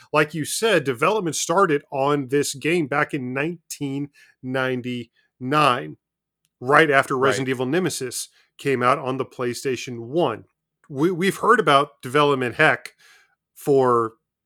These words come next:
Speaker 1: you know, games for, for a long, long time. And this was when games were really starting to get into those multi-year development cycles. Obviously, leading up to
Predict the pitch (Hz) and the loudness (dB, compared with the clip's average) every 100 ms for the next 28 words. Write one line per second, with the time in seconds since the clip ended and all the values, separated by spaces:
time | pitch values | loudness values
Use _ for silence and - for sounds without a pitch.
0 | _ 147 120 113 107 _ _ 127 143 135 | _ -6 -4 -2 -4 _ _ 0 2 2
1 | 123 113 - - 139 131 123 117 139 123 | 0 -4 -8 -8 -2 2 0 -2 -2 -2
2 | 113 117 151 156 135 127 123 110 - 175 | -2 -2 0 0 0 -2 -4 -6 -4 -2
3 | 143 123 - - _ _ - 143 143 127 | -2 -4 -16 -20 _ _ 0 2 2 0
4 | 135 254 - 196 170 - 147 139 127 139 | 0 0 0 -2 -4 -2 0 0 0 0
5 | 139 135 - 123 127 147 147 - 143 135 | 0 0 -4 -4 0 2 0 0 -2 -2
6 | 120 117 135 131 123 - 131 123 - 127 | -6 -10 -2 0 -2 -6 -6 -6 -8 -6
7 | 120 117 120 117 - - _ 135 135 143 | -6 -4 -4 -4 -10 -20 _ -10 0 0
8 | 143 143 131 123 131 120 107 120 123 160 | 2 -2 -2 -2 -4 -4 -4 -2 -2 -4
9 | 151 147 160 156 202 208 - - _ _ | -8 -6 -4 -4 -2 -4 -6 -12 _ _
10 | _ _ - 139 143 143 131 147 139 131 | _ _ -2 0 2 0 -4 -2 -2 -2
11 | 120 131 131 127 127 - 135 123 123 120 | -4 -4 -4 -2 -2 -4 -6 -2 -2 -2